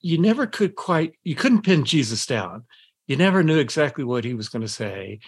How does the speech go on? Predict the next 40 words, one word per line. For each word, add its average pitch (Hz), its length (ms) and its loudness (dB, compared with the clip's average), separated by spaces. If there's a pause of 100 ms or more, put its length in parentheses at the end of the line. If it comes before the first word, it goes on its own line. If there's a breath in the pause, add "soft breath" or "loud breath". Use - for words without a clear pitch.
(300 loud breath)
And 151 100 4
he 170 80 8
was 170 140 4
so 185 440 6
unpredictable 165 880 0
because 135 460 0 (380 loud breath)
y-, 156 340 4
you 170 260 4
would 151 120 4
expect 247 400 -4
him 147 140 -2
to 131 80 0
hang 160 240 0
around, 127 400 0 (640 soft breath)
uh, 101 180 -16
the 127 140 -2
scholars 104 840 -2
and 101 160 -6
the 104 60 -8
V 113 180 0
I 110 140 2
Ps 107 360 -6
and 107 120 -4
all 101 120 -4
that, 110 200 -6
not 143 220 0
Jesus. 123 680 -6
You 113 100 -12
know, 113 60 -10
these 143 240 2
were 151 80 6
the 117 80 0
ones 107 420 0 (380 soft breath)
trying 190 300 4
to 120 80 2
trap 104 340 -4
him. 101 160 -10
He 117 160 -4
would 143 180 0
go 107 480 2